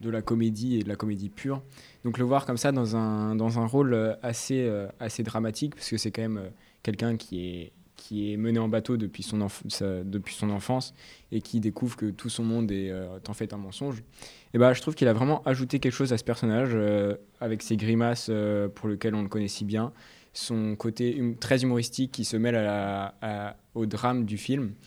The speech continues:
euh, a donné vraiment, euh, une profondeur au personnage qui était assez intéressante et qui faisait qu'on s'identifiait beaucoup au personnage.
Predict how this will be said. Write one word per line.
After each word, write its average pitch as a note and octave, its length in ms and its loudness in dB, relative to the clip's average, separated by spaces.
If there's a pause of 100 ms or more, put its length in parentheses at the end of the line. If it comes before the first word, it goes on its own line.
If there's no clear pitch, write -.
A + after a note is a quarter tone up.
(340)
euh, A2 200 -4
a A2 60 -4
donné A#2 220 -2
vraiment, A#2 420 -6
euh, G2+ 280 -6 (420)
une A#2 120 -2
profondeur B2+ 460 -4
au A#2+ 60 -4
personnage A#2+ 380 -6
qui A2+ 60 -6
était G#2+ 220 -6
assez A#2+ 160 -6
intéressante A#2 640 -8 (440)
et A2+ 140 6
qui A2 140 0
faisait B2 300 6
qu'on G#2+ 600 4
s'identifiait A#2+ 560 6
beaucoup A2+ 300 10
au B2+ 60 12
personnage. A2+ 560 6